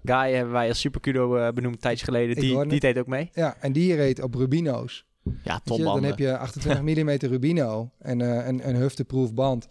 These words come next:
Speaker 3: Ja.
Speaker 2: Ehm, ja, en die heeft geen lek gehad.
Speaker 1: Kijk,
Speaker 3: Nou,
Speaker 1: en
Speaker 3: ik wil
Speaker 1: dat
Speaker 3: hier ook even bij zeggen. Ik, eh, ik, ik rij al twee jaar op die Rubino's. En ik heb misschien twee of drie lekke banden gehad in twee jaar.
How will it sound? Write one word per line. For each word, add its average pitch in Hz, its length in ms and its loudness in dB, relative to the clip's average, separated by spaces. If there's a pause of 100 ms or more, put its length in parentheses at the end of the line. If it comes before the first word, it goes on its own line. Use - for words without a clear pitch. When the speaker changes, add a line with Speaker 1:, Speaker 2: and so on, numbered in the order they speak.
Speaker 3:
Ja. 110 140 -2 (200)
Speaker 2:
Ehm, 113 600 0 (360)
ja, 123 140 -4
en 113 80 0
die 113 120 2
heeft 120 180 -2
geen 160 180 0
lek 127 180 0
gehad. - 300 -10 (140)
Speaker 1:
Kijk, 127 360 0
Speaker 3:
Nou, 135 120 -4
Speaker 1:
en 151 60 2
Speaker 3:
ik 180 40 0
wil 196 100 4
Speaker 1:
dat 202 80 2
Speaker 3:
hier 180 100 0
ook 226 100 0
even 151 160 -2
bij 113 80 2
zeggen. 107 340 -4 (380)
Ik, 165 260 -6
eh, 165 320 4
ik, - 360 -6
ik 135 160 0
rij 156 240 2
al 117 180 0
twee 196 240 0
jaar 147 120 2
op 131 80 0
die 120 100 -6
Rubino's. 120 680 -2 (200)
En 131 120 -2
ik 127 100 0
heb 143 180 0
misschien 123 400 0
twee - 240 -2
of 127 60 0
drie 120 160 -2
lekke 127 160 0
banden 127 240 -2
gehad - 300 -10
in 123 100 -2
twee 123 180 2
jaar. 98 200 -2